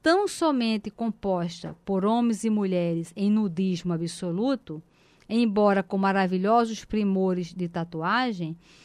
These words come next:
é preciso considerar que os indivíduos de nossa comunidade,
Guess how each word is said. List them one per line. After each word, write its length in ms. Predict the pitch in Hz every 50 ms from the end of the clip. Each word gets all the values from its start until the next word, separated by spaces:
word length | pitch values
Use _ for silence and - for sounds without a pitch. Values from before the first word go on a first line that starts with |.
| - - - -
é 100 | 226 247
preciso 640 | 233 - 262 262 240 - - 302 339 359 330 320 311
considerar 840 | - 294 269 240 - 247 214 208 202 196 196 202 214 226 247 240 - _ _
que 360 | - 233 226 208 185 180 170 -
os 300 | - 202 196 190 170 196
indivíduos 800 | 208 196 175 175 170 156 - 190 226 254 269 240 233 214 185
de 100 | 180 190
nossa 280 | 185 180 175 170 - 175
comunidade, 880 | 170 - 165 165 165 160 156 147 143 151 151 156 170 175 196 196 226 233